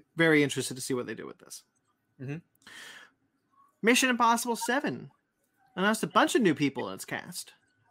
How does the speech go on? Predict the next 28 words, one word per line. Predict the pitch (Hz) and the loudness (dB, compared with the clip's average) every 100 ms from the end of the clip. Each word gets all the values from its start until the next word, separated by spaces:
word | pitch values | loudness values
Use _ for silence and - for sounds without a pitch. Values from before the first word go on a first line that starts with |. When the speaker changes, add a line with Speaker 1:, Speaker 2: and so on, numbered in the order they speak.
| _ _ _ | _ _ _
Speaker 2:
Hell | 170 120 | -10 -8
yeah. | 135 175 147 - _ _ _ _ _ | -8 -8 -10 -14 _ _ _ _ _
Speaker 1:
Um, | 147 147 143 139 - | -2 0 -2 -6 -10
Cary | 202 269 156 | -6 -2 0
Elwes, | 180 147 127 254 - - - - - _ _ _ - | 0 0 -2 -4 -8 -16 -16 -16 -16 _ _ _ 0
Rob | 165 202 - | 4 4 2
Delaney, | 175 151 143 131 196 - _ _ _ _ _ _ - - | 2 4 4 2 -4 -8 _ _ _ _ _ _ -20 0
Indira | 190 214 190 220 214 185 | 4 4 4 6 6 2
Varma, | 139 160 160 151 214 - _ _ _ | 2 2 4 0 -4 -8 _ _ _
Charles | 175 175 170 170 | 4 6 6 4
Parnell, | - 160 139 135 151 190 _ | -2 -2 -2 -4 -6 -10 _
Mark | 165 165 - | 2 2 0
Gatiss, | - 156 143 202 - - _ - | -2 0 0 -2 -6 -16 _ -10
and | 156 | -8
Greg | 131 175 202 202 | 0 2 2 0
Tarzan | 190 180 180 180 175 170 - _ _ _ - | 0 2 2 -2 -4 -6 -12 _ _ _ -4
Davis | 170 170 - - - - _ _ _ | 0 0 0 -8 -12 -14 _ _ _
have | 131 | 0
all | 147 190 | 4 4
been | 196 | 4
added | 190 180 180 | 4 4 2
to | 175 | -4
the | 170 | -6
cast | 160 143 147 - | -4 -2 -4 -8
of | |
Mission | 143 139 156 | -12 -10 -8
Impossible | 139 131 - | -4 -4 -4
Seven. | 135 165 147 151 | -8 -4 -2 -4